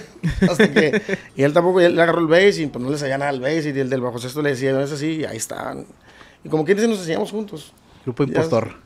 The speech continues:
Speaker 1: Impostor, sí. Ya después, este, ya, pues, sí duramos un ratito, empezamos a trabajar ahí con,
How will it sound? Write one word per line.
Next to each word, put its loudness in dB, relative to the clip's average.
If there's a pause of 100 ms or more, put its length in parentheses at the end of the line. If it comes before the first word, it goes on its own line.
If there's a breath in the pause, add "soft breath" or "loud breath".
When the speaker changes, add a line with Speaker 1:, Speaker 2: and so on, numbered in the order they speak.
(120)
Speaker 1:
Impostor, -2
sí. -4 (680 soft breath)
Ya 2
después, -6
este, -6 (540)
ya, -6
pues, -10
sí -10
duramos -4
un -6
ratito, -8
empezamos -10
a -8
trabajar -6
ahí -4
con, -8